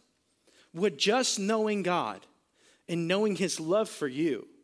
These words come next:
be enough to follow after God? This is why I think the prosperity gospel falls flat on its face.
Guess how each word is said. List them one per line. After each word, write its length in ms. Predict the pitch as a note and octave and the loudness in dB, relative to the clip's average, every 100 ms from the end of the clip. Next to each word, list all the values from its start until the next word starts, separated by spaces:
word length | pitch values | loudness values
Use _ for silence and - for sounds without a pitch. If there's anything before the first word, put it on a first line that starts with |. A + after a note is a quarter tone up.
| _ _ _ _ _ C#3+ | _ _ _ _ _ -8
be 180 | E3 | -4
enough 420 | D3+ D3+ D#3+ D3+ - | -2 -2 -4 -6 -12
to 80 | |
follow 340 | - C3 B2+ A#2+ | -8 -4 -4 -4
after 260 | A2 - | -8 -14
God? 220 | G2+ E2+ - _ _ _ _ _ - | -14 -16 -18 _ _ _ _ _ -4
This 180 | A#3 F4+ | 0 2
is 100 | B3+ | 2
why 180 | A3 | 2
I 40 | G#3 | 2
think 280 | G#3 G#3+ F#3+ | 0 -2 -4
the 60 | |
prosperity 540 | - F3 - F3 F#3 F3+ | -2 -2 0 0 0 0
gospel 420 | D#3+ D#3 - D#3 | 0 -2 -2 -4
falls 300 | - C3+ - | 0 -2 -2
flat 300 | - D3 D3 | 0 0 0
on 100 | C#3+ | -4
its 140 | C3+ | -6
face. 400 | - G#2 - - | -6 -8 -8 -14